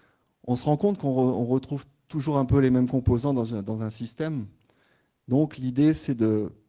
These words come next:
déterminer des menaces génériques par composant et ainsi que des protections par composant.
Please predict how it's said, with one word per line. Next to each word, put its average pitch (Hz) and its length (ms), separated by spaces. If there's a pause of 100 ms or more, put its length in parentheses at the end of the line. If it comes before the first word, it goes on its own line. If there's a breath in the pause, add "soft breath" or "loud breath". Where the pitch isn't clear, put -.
déterminer 139 600
des 117 100
menaces 123 300
génériques 131 460
par 127 160
composant 135 560 (240)
et 113 80
ainsi 113 260
que 127 60
des 113 80
protections 135 560
par 123 180
composant. 113 460